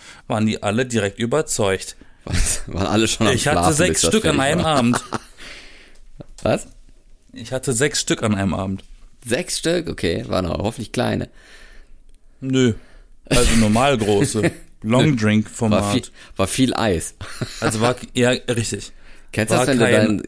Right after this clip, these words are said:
Speaker 2: gehst in so ein Restaurant, bestellst du so einen Drink und dann musst du mal aufpassen, dass du nicht die erwischt, wo quasi das ganze A-, Glas voll mit Eis ist und am Ende irgendwie so ein, so drei Teelöffel oder so <laughs> mit irgendwas Flüssigem da drauf gekippt ist.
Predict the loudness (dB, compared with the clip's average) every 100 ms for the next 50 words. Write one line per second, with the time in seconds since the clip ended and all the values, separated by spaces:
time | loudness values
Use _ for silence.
0 | -6 -2 0 0 0 0 -2 -2 -2 -2
1 | -2 -4 -2 -2 0 0 0 0 0 -2
2 | 0 -2 0 0 0 -2 -4 -4 0 2
3 | 2 0 -2 -6 -2 -2 -2 -4 -2 0
4 | 0 -2 -6 -8 -4 -2 -2 -4 -2 0
5 | 0 -2 0 0 0 -2 0 -2 -2 0
6 | 2 2 2 0 0 -2 -6 -12 -20 -18
7 | -8 -4 0 2 2 0 -2 -14 -20 -14
8 | -14 -6 2 4 4 4 2 2 2 2
9 | 0 -2 -4 -4 -4 -6 -6 -6 -6 -4
10 | -2 0 0 0 -2 0 0 0 -2 -4
11 | -10 -10 -12 -6 -6 -6